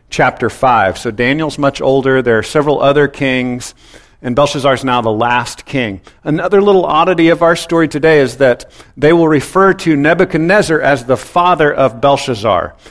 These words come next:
That was a common Near Eastern practice, and we do things kinda like that in our culture, where, where we'll say, "This person was our, our father or our predecessor that came before us," but it doesn't necessarily mean a biological father. What they mean was he was the great king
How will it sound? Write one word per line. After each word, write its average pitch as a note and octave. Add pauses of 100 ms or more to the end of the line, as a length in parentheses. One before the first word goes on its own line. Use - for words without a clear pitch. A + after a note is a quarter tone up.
(160)
That C3
was C3+
a C3
common F3
Near D#3+
Eastern D#3
practice, E3
and E3+
we F#3+
do G#3+
things F#3+ (220)
kinda G#3+
like E3+
that D#3+
in C#3+
our D#3
culture, C#3
where, C#3+
where C#3+
we'll C#3+
say, C#3
"This D3+
person D#3+
was C#3
our, C3+ (300)
our A#2+
father E3+
or C#3+
our A#2+
predecessor D#3+
that C3
came D3
before E3
us," D#3 (320)
but C#3
it C3+
doesn't D3+
necessarily C#3+
mean C3
a A#2+
biological C#3+
father. C#3
What B2+
they C3
mean C3
was A#2
he C#3+
was C3+
the A2+
great B2
king A2+